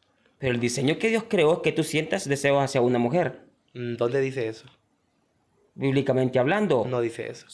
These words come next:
Speaker 1: La primera pareja de Adán fue una mujer.
Speaker 2: Y un hombre. Ajá, fueron l-, los dos primeros que hizo. Pero eso no te da un patrón de cómo va a vivir la gente. Porque cuando Dios creó la sociedad, <clears throat> el primer vínculo social que Dios creó fue la familia, el hombre y la mujer.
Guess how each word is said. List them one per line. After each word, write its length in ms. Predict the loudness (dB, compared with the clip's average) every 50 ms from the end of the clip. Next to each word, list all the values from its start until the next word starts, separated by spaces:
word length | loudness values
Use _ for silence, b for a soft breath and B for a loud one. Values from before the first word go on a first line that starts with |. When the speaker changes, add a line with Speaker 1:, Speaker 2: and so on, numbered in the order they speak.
| -10
Speaker 1:
La 120 | -6 -4 -2
primera 320 | 0 2 2 2 2 2
pareja 380 | 2 4 4 4 4 4 2 2
de 140 | 4 4 4
Adán 240 | 4 4 2 2 2
fue 120 | 2 2
una 160 | 4 4 4
mujer. 540 | 2 2 0 2 2 2 2 2 0 -4 -10 -8
Speaker 2:
Y 120 | -4 -2 -2
un 140 | 0 -2 -4
hombre. 380 | -6 -6 -6 -8 -10 -12 -14 -18 _ _ _ _ _ _ _ _ _ _
Ajá, 500 | -16 -12 -8 -8 -6 -6 -8 -10 -14 _
fueron 380 | _ -10 -8 -6 -6 -6 -6 -6
l-, 220 | -8 -8 -6 -6 -6 -6
los 100 | -6 -6
dos 80 | -6 -6
primeros 280 | -6 -6 -6 -6 -8 -6
que 120 | -8 -8
hizo. 280 | -10 -10 -12 -14 -20 -20 b b b b b b b b b b b -8
Pero 180 | -6 -4 -4
eso 140 | -2 -2 -2
no 120 | -2 -2
te 100 | -2 0
da 80 | -2 -2
un 140 | -2 -4 -6
patrón 540 | -6 -8 -8 -6 -6 -6 -6 -8 -10 -14 -18 _ _ _ _ _ _ _ _ _ _ _ _ _ _
de 160 | -10 -10 -6
cómo 280 | -4 -4 -4 -2 -2
va 80 | -2 -2
a 20 |
vivir 280 | -2 -2 -4 -6 -6 -6
la 120 | -8 -10
gente. 420 | -10 -12 -14 -14 -16 -18 -20 -20 _ b b b b b b b b b
Porque 220 | -8 -6 -4 -4 -2
cuando 220 | -2 -2 -2 -2
Dios 180 | -2 -4 -4 -2
creó 260 | 0 2 2 4 4
la 140 | 2 2 0
sociedad, 600 | 0 -4 -4 -2 -2 0 0 0 0 -2 -6 -14 B B B B
<clears throat> 180 | B B B 0
el 360 | 2 2 2 2 0 -2 -2
primer 340 | 0 0 0 2 0 0 -2 -4 -8
vínculo 360 | -4 -2 -2 0 0 0 0 0
social 260 | 0 -2 -4 -4 -2
que 80 | 0 0
Dios 120 | 0 0
creó 200 | 0 0 0 0
fue 100 | 0 -2
la 80 | -4 -2
familia, 340 | -4 -4 -6 -6 -6 -6 -6
el 80 | -6
hombre 160 | -6 -8 -8 -8
y 20 |
la 60 | -8 -10
mujer. 340 | -10 -12 -12 -14 -16 -18